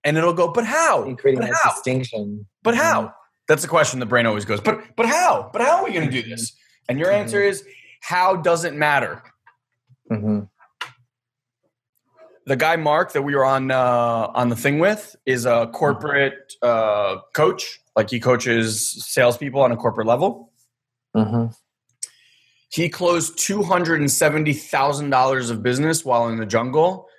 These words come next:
Speaker 1: without making a single phone call. Dude, it has nothing to do with what you do.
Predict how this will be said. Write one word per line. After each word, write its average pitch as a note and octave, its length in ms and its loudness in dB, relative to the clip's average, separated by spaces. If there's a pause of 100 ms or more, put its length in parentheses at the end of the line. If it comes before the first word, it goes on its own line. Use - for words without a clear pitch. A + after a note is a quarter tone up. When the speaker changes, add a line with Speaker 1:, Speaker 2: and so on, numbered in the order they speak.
(160)
Speaker 1:
without B2+ 320 2
making C3+ 380 0
a A#2+ 40 0
single A#2+ 320 0
phone A2+ 240 0
call. - 360 -4 (1400)
Dude, D#3+ 240 0
it D3 80 -2
has C#3 260 0
nothing D#3+ 560 0
to D3 140 -2
do D3+ 160 0
with D3+ 160 -2
what D3+ 200 0
you D3 80 -2
do. C#3+ 420 0